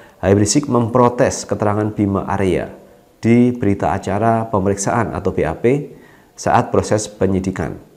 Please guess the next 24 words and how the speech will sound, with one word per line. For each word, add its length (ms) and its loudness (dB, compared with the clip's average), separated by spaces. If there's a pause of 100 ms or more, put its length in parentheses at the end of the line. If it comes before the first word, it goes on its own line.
(160)
Di 160 4
B 80 4
A 160 6
P, 320 0
Bima 320 -4
Arya 320 2
menyebut 560 0 (480)
Habib 320 2
Rizik 320 -2
berbohong 880 4
soal 400 -2
kondisinya 560 -2
saat 400 -8
dirawat 480 -2
di 80 0
Rumah 160 -2
Sakit 400 -8
Umi 400 0 (480)
yang 400 0
rupanya 560 0
positif 720 -2
covid 480 -8
sembilan 560 -8
belas. 400 -12